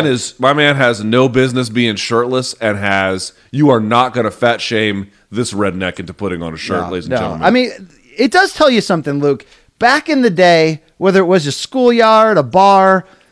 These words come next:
Speaker 1: you could size up a guy by looking at him and go, "Okay, what's the worst that can happen to me? I mean, I can get knocked out, I can get punched."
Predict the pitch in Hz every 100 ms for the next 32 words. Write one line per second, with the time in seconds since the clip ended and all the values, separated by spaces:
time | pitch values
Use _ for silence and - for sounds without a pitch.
0 | _ - 294 320 185 - 285 247 285 202
1 | 233 226 160 160 160 151 151 180 180 165
2 | 156 151 151 156 226 - 131 113 277 -
3 | 214 175 190 175 165 151 143 127 113 117
4 | 117 156 254 269 294 240 226 214 196 190
5 | 196 190 175 - 185 175 -